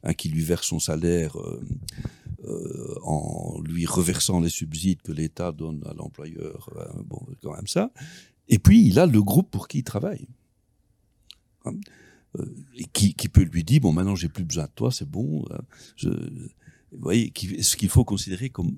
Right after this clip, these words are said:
comme une victoire. Hein. Euh, l'animateur, euh, est devenu inutile et le groupe, euh, suit son chemin, et cetera, et cetera. Ah, il y, y avait d'ailleurs, euh, hein, <laughs> je vois la dite qui sourit, mais, euh, u-, une expérience qui était racontée par, euh,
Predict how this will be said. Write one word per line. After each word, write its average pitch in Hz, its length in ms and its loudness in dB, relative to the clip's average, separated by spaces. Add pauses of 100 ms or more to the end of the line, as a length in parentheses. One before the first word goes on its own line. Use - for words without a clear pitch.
(120)
comme 90 160 2
une 87 80 2
victoire. 87 680 -6
Hein. 85 60 -16 (720)
Euh, - 140 -6
l'animateur, 92 880 0
euh, 87 200 -6
est 90 60 -6
devenu 82 420 -2
inutile 90 540 0
et 87 40 -2
le 76 120 -8
groupe, 80 440 -10
euh, - 140 -10 (360)
suit - 180 -8
son - 200 -4
chemin, - 400 -10
et - 120 0
cetera, - 260 -10
et - 100 -10
cetera. - 340 -12 (320)
Ah, 87 100 -2
il 87 60 0
y, 95 140 -6
y 90 40 -12
avait 90 200 -8
d'ailleurs, 101 540 -8
euh, 80 320 -10 (420)
hein, 92 200 -4 (160)
<laughs> 117 120 0
je - 160 -8
vois 107 120 -6
la 95 140 0
dite 117 260 6
qui - 120 -4
sourit, 135 380 0
mais, 101 160 6 (440)
euh, 90 300 2 (320)
u-, 90 720 -2
une 110 140 6
expérience 135 440 0
qui - 100 -8
était 120 120 -4
racontée 101 460 -6
par, 101 260 -4
euh, 85 320 -2